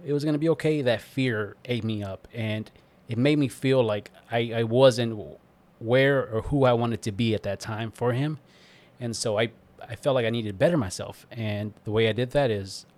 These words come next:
with knowledge. I looked up into preparedness, and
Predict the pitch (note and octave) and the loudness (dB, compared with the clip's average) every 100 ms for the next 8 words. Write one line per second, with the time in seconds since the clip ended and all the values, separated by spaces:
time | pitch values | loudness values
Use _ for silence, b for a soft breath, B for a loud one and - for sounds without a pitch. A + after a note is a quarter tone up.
0 | _ C3+ G#2 F#2+ A#2+ F3+ G2+ G#2 G2+ G#2+ | _ -10 -10 -4 -2 2 0 0 -4 -4
1 | - b b b A#2 B2 C3+ C3 B2 G#2+ | -10 b b b -4 0 2 0 -2 -10
2 | - A2+ G#2 - B2+ C3 C3 A#2 - G#2+ | -8 -10 -8 -2 0 0 0 -2 -4 -4
3 | A2 | -4